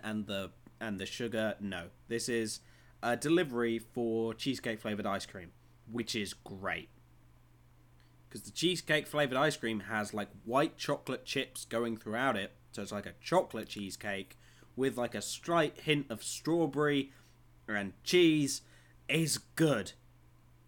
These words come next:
And, like, the fact that you don't have, like, a cone and you can just buy this and hold it in, like, a crepe form means it's great for just holding. I love it.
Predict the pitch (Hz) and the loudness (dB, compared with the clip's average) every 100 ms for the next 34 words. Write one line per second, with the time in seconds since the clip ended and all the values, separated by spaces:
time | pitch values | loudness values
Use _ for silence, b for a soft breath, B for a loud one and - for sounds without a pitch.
0 | - 120 123 123 123 117 - 131 151 151 | -4 0 2 2 2 0 -4 -2 2 2
1 | - - - 131 123 123 131 123 117 117 | 0 -14 -8 -4 -2 0 0 0 0 -2
2 | 113 110 - 113 120 131 139 117 110 117 | -4 -12 -6 -2 0 0 -2 -2 -4 -6
3 | 110 110 - 101 104 120 113 92 107 110 | -8 -10 -6 -2 -2 -2 -4 -4 -4 -4
4 | 117 107 98 - 98 - 104 113 - - | -4 -6 -8 -10 -16 -10 -8 -8 -10 -8
5 | 117 143 156 - b b - 135 135 131 | -4 -4 -6 -12 b b -4 -4 -2 -8
6 | - 131 147 147 - 151 - 147 143 139 | -10 2 4 4 0 -6 -2 -2 -2 2
7 | 151 165 117 101 87 - 117 135 143 104 | 4 4 2 -2 -4 -2 0 4 4 2
8 | 90 | -4